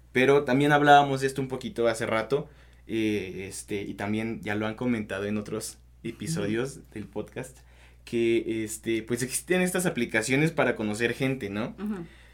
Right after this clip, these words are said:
Speaker 1: Y no nos vamos tan profundo, hablamos de las redes sociales, donde puedes toparte con gente que, pues, nunca has visto de manera personal, pero, eh, es el amigo de un amigo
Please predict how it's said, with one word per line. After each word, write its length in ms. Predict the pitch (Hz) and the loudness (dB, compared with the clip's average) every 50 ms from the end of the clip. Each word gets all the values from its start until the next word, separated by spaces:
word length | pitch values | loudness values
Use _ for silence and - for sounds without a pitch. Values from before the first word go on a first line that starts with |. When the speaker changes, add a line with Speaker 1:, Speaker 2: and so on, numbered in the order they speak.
| - - - - | -20 -20 -8 -2
Speaker 1:
Y 100 | 127 131 | 2 4
no 80 | 151 | 4
nos 100 | 170 185 | 6 6
vamos 180 | 190 196 190 190 | 4 2 2 0
tan 120 | 190 170 | 0 0
profundo, 560 | 156 135 131 - 147 156 147 127 92 - - - - | 0 0 0 2 2 2 2 0 -2 -4 -8 -12 -10
hablamos 440 | - 110 110 117 123 127 131 127 123 | -6 -2 0 2 2 2 2 0 0
de 80 | 117 104 | -2 -2
las 180 | 101 101 101 | -2 -4 -4
redes 200 | 110 117 117 117 | -2 -2 -2 -2
sociales, 460 | - 117 110 - 120 110 107 107 107 | -2 -4 -4 -2 -2 -2 -2 -4 -4
donde 220 | 113 110 107 107 107 | -4 -4 -4 -4 0
puedes 260 | - 139 147 156 151 | 2 2 2 2 2
toparte 380 | 151 139 139 131 123 - 131 - | 0 -2 -2 -2 -4 -4 -4 -4
con 160 | 123 113 110 | -4 -4 -4
gente 320 | - 117 113 117 135 127 | -4 -6 -6 -4 -6 -6
que, 280 | - 127 113 98 - - - - - - - - - - - - - - - - | -2 -2 -2 -2 -4 -8 -18 -20 -20 -20 -20 -20 -20 -20 -20 -20 -20 -20 -16 -8
pues, 200 | - 247 220 180 | -4 -2 -2 0
nunca 300 | 190 190 185 185 190 185 | -2 -2 0 2 4 4
has 140 | 180 175 170 | 4 4 2
visto 540 | 160 151 156 151 - - 165 160 160 160 160 | 0 0 0 -2 0 0 2 4 4 4 4
de 140 | 143 131 120 | 4 4 2
manera 400 | 120 123 123 123 127 131 131 - | 2 2 2 2 0 0 0 -2
personal, 580 | 131 117 120 - 123 117 117 120 113 117 - - - - - - - - - - - - - - - - - | -2 -2 -2 -2 -2 0 0 -2 -2 -4 -8 -14 -20 -20 -20 -20 -20 -20 -20 -20 -20 -20 -20 -20 -20 -4 2
pero, 440 | - 170 170 165 165 160 160 160 156 | 4 6 6 8 10 10 10 10 10
eh, 200 | 156 151 151 151 147 147 | 8 8 8 8 6 4
es 140 | 151 151 - | 2 2 4
el 80 | 170 | 6
amigo 360 | 170 165 175 175 175 175 180 160 | 6 6 6 6 6 6 6 6
de 400 | 147 143 135 135 135 131 127 131 135 | 8 8 8 8 6 6 4 4 4
un 80 | 143 151 | 4 6
amigo 520 | 151 156 156 151 147 143 147 147 147 - | 6 6 6 6 6 6 4 4 2 -4